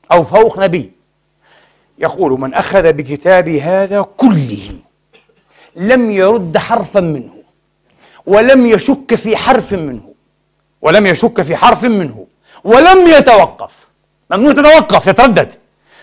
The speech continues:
إنه أفكر ما أفكرش، هذا الكلام صحيح غير صحيح، يمثل مذهب أهل السنة لا يمثل، قال لك: "ممنوع تأخذ دون شك أو تتوقف"، يعني أقل من عبد أنت أمام هذا الكتاب، خلاص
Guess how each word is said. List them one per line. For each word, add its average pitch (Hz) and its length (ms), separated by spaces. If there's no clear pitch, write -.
إنه 170 160
أفكر 226 400
ما 175 80
أفكرش، 185 420
هذا 196 100
الكلام 190 260
صحيح 175 380
غير 180 140
صحيح، 190 460
يمثل 185 400
مذهب 185 220
أهل 170 100
السنة 202 260
لا 196 80
يمثل، 196 320
قال 208 60
لك: 208 100
"ممنوع 269 520
تأخذ 190 440
دون 226 500
شك - 360
أو 247 180
تتوقف"، 190 440
يعني 196 420
أقل 262 300
من 220 120
عبد 170 300
أنت 151 200
أمام 170 220
هذا 139 120
الكتاب، 107 380
خلاص 185 520